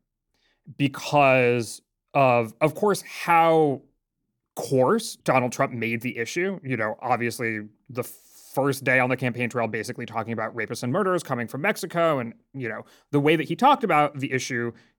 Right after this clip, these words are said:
didn't jibe with a lot of Americans, and especially not Democrats. And so Democrats' position was to oppose everything that basically Trump said on the issue of immigration.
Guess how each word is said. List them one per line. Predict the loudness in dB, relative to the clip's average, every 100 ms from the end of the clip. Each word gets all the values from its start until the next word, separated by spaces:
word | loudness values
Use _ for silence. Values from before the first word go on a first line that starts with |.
| -4
didn't | 0 2 2 0 -8 _ _
jibe | -2 2 2 2
with | 0
a | 0
lot | 0 -2
of |
Americans, | -4 -6 -8 -8 -8 -8
and | -10
especially | -8 -6 -6 -8
not | -10 -10
Democrats. | -10 -12 -12 -14 -14 -16 -20 -20 _ _
And | 0 0
so | 0 0
Democrats' | 2 2 2 2 -2
position | -2 -4 -4 -4
was | -8
to | -8 -8
oppose | -8 -6 -4 -4 -8 _
everything | 2 2 0 -2 -4 -6 -8
that | -10 -8
basically | -8 -6 -10 -14 -16
Trump | -12 -12 -10
said | -4 -4 -4 -6
on | -8
the | -8
issue | -10 -10
of | -10
immigration. | -10 -10 -10 -10 -14 -18